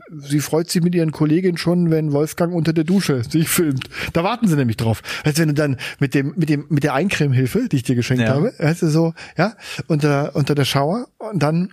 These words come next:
Speaker 1: hm?
Speaker 2: Ähm, an alle Kolleginnen, äh, und natürlich auch Kollegen von Anna.
Speaker 1: Von der
Speaker 2: Ähm,
Speaker 1: Berliner Polizei.
Speaker 2: Ja.
Speaker 1: Ja.
Speaker 2: Von der Berliner Polizei. Äh, ich würde mich sehr freuen, euch da ein bisschen eu-, euren Alltag, äh, zu versüßen.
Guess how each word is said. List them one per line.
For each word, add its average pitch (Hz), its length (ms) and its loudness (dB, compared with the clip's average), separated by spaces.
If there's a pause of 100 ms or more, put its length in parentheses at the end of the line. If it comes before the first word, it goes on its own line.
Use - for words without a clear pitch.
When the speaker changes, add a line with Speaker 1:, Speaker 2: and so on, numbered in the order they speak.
Speaker 1:
hm? 190 200 0 (420)
Speaker 2:
Ähm, 135 440 0
an 120 180 -2
alle 131 260 -2
Kolleginnen, 139 880 0 (240)
äh, 117 380 0 (160)
und 113 100 2
natürlich 135 360 0
auch 117 120 0
Kollegen 135 600 2
von - 280 -2
Anna. 156 320 0 (340)
Speaker 1:
Von - 140 0
der 135 100 2
Speaker 2:
Ähm, 123 60 -2
Speaker 1:
Berliner 131 320 2
Polizei. 117 540 0 (100)
Speaker 2:
Ja. 127 420 0 (200)
Speaker 1:
Ja. 151 200 2 (280)
Speaker 2:
Von - 160 -2
der 113 80 2
Berliner 107 300 2
Polizei. 120 580 0 (680)
Äh, 131 200 0
ich 143 180 0 (380)
würde 175 180 2
mich 175 160 4
sehr 151 180 2
freuen, 196 400 0
euch 117 220 0
da 117 260 0
ein 117 120 0
bisschen 120 480 0
eu-, 117 200 0
euren 117 240 0
Alltag, 113 580 0
äh, 117 200 2
zu 123 120 -8
versüßen. 104 520 -2